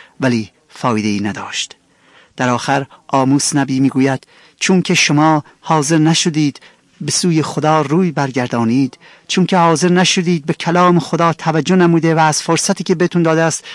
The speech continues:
استفاده کرده و توبه کنید، خداوند می‌گوید که خودتون رو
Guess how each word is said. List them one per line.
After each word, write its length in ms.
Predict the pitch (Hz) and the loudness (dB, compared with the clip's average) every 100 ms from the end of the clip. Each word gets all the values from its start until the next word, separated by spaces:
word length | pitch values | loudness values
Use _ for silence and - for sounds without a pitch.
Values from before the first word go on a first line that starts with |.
| - - _ _ | -20 -20 _ _
استفاده 560 | - - 180 165 156 165 | -6 -4 0 2 2 2
کرده 220 | - 165 | 0 0
و 80 | 165 | -2
توبه 400 | - 165 147 151 | -2 -2 0 0
کنید، 440 | - 123 127 131 _ _ _ | -2 0 0 0 _ _ _
خداوند 520 | - 123 117 113 151 | -10 -4 -2 0 0
می‌گوید 420 | 151 131 127 120 | 0 0 -2 -4
که 220 | - 127 113 - _ | -6 -8 -8 -14 _
خودتون 540 | - 139 143 - 139 | -8 -4 -4 -2 -4
رو 240 | 131 131 | -2 -2